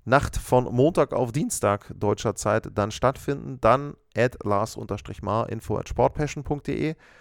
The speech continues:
Und ich hab für euch noch die Auflösung der Trivia-Frage. Zweitausendsieben war das letzte Jahr, in dem alle drei Teams aus dem Großraum New York in die N H L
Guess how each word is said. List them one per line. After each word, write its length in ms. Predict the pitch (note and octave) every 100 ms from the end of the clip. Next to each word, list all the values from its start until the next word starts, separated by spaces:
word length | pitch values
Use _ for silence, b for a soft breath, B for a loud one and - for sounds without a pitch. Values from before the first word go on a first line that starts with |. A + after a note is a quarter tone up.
| b b b -
Und 500 | D#3 A3 A#3 - - -
ich 160 | - A#2
hab 160 | D3 -
für 80 |
euch 240 | C#3+ C#3 C3
noch 320 | C3+ C3 - -
die 160 | A#2
Auflösung 680 | B2 D#3 - D3 C#3+ C#3+ C3
der 160 | A#2+
Trivia-Frage. 1120 | - C#3+ C#3+ D3+ C#3+ - A#2+ A#2+ B2 B2+ - - -
Zweitausendsieben 2000 | - C3 E3 - D#3+ C#3+ D3+ - - C#3+ C#3 - A2+ F#2+ E3 D3+ A2+ F2+ E2+
war 200 | F2+ F#2
das 280 | G2+ G#2 -
letzte 480 | G#2 A#2 D#3 - D#3
Jahr, 420 | A#2 A#2 B2 C3 B B B B B
in 240 | B2 B2
dem 260 | A#2+ B2 B2+ -
alle 300 | A#2 B2 B2+
drei 240 | B2 A#2+
Teams 420 | - B2+ B2+ -
aus 280 | - A2 -
dem 220 | A2+ A2
Großraum 760 | G#2+ G#2+ A2+ - G#2 G2+ G2+ - -
New 160 | G#2
York 560 | G#2 F#2+ A#2 D#3 - - b b b -
in 260 | A2 A#2
die 200 | G2+ G#2
N 120 | F#2 G#2
H 200 | G2+ -
L 320 | F#2+ G2